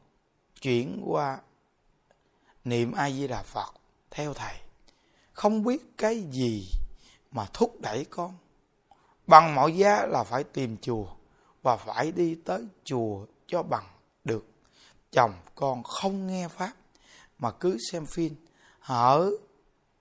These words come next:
mà lúc nào không xem pháp là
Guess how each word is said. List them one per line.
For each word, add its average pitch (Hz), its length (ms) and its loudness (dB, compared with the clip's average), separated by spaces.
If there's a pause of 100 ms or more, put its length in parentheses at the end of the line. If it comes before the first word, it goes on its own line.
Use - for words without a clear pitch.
(220)
mà 120 420 -2
lúc 151 360 -8
nào 107 400 -8 (520)
không 185 400 2 (560)
xem 170 380 -4
pháp 190 260 -4 (600)
là 113 520 0